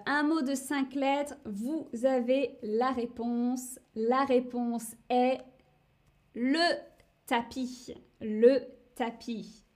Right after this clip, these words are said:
Très bien. On continue avec le mot vertical qui se trouve juste, euh, ici. Oups, pardon, ici. <laughs> C'est encore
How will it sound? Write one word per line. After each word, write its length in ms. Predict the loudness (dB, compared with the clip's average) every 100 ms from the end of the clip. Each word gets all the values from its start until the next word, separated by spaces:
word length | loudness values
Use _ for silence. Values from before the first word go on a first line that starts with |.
| _ _
Très 240 | -6 -2
bien. 260 | 0 -2 -2 -12 -20 -20 _ _
On 180 | 0 0
continue 720 | 2 6 6 6 0 2 0 0
avec 500 | 2 2 2 -2 -2 -2
le 240 | 2 4
mot 580 | 4 4 2 0 -4 -10 -20 _ _
vertical 1120 | -2 0 0 -2 -6 -6 -2 0 2 0 -2 -10
qui 200 | -4 -4
se 180 | -2 -6
trouve 600 | -8 -8 -6 -6 -4 -6 -6
juste, 640 | -8 -6 -8 -8 -12 -20 -12
euh, 500 | -8 -6 -6 -4 -6 -6 -8
ici. 420 | -8 -8 -10 -8
Oups, 300 | -10 -10 -16 -14
pardon, 280 | -10 -10 -12 -14 -12
ici. 320 | -12 -6 -4
<laughs> 1800 | -4 0 2 2 -2 -6 -16 -18 -16 -16 -16 -18 -20 -20 -20 -20 -20 _
C'est 580 | -14 -4 2 4 2 0
encore 600 | 2 0 2 0 2 0